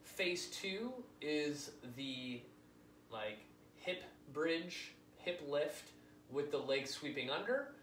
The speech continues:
and then phase three is the entire get up from top to bottom. So I spend four weeks at each phase, and essentially twelve weeks of time will go by before I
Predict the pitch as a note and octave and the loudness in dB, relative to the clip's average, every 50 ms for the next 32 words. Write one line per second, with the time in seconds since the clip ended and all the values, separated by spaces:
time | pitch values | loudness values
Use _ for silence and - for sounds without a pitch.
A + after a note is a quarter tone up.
0 | - - - - - C3 D3 D3+ D3+ D3 - - F3 E3 E3 E3 D#3+ - - - | -20 -20 -14 -6 -2 0 2 2 2 2 0 0 0 2 2 2 2 0 -2 -2
1 | D#3 D#3 D#3 D#3 D3+ C#3 C3 C3+ C#3+ C3+ C3 B2+ C3 - - - C#3 C3+ C3+ C3 | -2 0 0 2 0 0 0 -2 -4 -4 -4 -6 -6 -6 -4 -2 0 2 2 2
2 | B2 A#2+ B2 A#2+ A#2 A#2 A#2 - - B2 A2+ - A2+ A2+ A2+ - - - - - | 0 0 0 0 2 0 0 -2 -4 -8 -8 -6 -4 -4 -4 -4 -6 -8 -8 -6
3 | - - - - - - - - - - - - - - - D#3 D3 C#3+ - - | -4 -4 -4 -4 -6 -8 -14 -18 -18 -18 -18 -18 -18 -4 2 4 4 4 4 2
4 | F3 E3+ F3 - - - - - F3 F3 F#3 F#3+ F#3+ F#3 D#3 C#3+ C#3 D3+ - - | 0 0 0 0 -4 -10 -6 -2 0 2 4 4 4 4 2 0 -2 -4 -4 -6
5 | - - - B2 A#2+ A2+ A#2 - C3 C#3 B2+ - - - - - C3+ A2 G#2+ A2 | -6 -6 -4 -2 -2 -4 -4 -6 -8 -8 -6 -6 -8 -4 -2 0 0 0 0 -2
6 | D3 G#3 G#3+ - - - - - - - - - - C#3+ D3 D3+ D3 E3 D#3+ D3+ | -4 -6 -8 -8 -10 -12 -14 -18 -20 -20 -20 -10 -6 -4 -2 -2 0 0 0 -2
7 | D#3 - D#3+ C#3+ - - - - D#3+ D#3+ E3 D#3+ D#3+ E3 E3 D#3 D3 C#3+ D3+ D3+ | -2 -2 -2 -2 -2 -4 -8 -8 -2 0 2 4 4 4 4 2 0 -2 -4 -2
8 | D3 C#3+ - C#3 A2+ - - - - - G#3 G#3 F#3+ F3+ E3+ D#3 D3 C3+ C3 C3 | -2 -4 -4 -6 -8 -8 -10 -12 -6 -2 0 2 2 2 2 0 0 0 0 0
9 | B2 C3+ B2+ B2 A#2 A#2 A2 A2 A2 A2+ A#2 A#2 A#2 - - - - C3+ - - | 2 2 2 2 2 2 2 2 2 2 2 0 0 -2 -6 -8 -8 -8 -6 -4
10 | - E3+ D#3+ D#3+ D3+ C#3 C#3 C#3 | 0 2 2 4 4 4 2 0